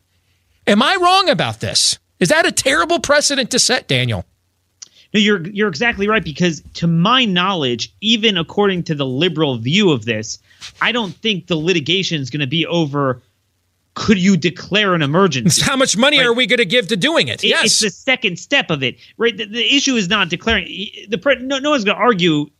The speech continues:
Speaker 2: he can't declare an emergency. It says if he determines it's an emergency,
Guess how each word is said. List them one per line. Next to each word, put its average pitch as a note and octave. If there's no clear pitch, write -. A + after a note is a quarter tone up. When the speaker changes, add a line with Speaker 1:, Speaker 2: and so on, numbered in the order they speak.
Speaker 2:
he E3
can't F#3+
declare F3
an D#3+
emergency. C3
It D3
says G#3+
if D3
he G3+
determines E3
it's A#2+
an C3+
emergency, C#3+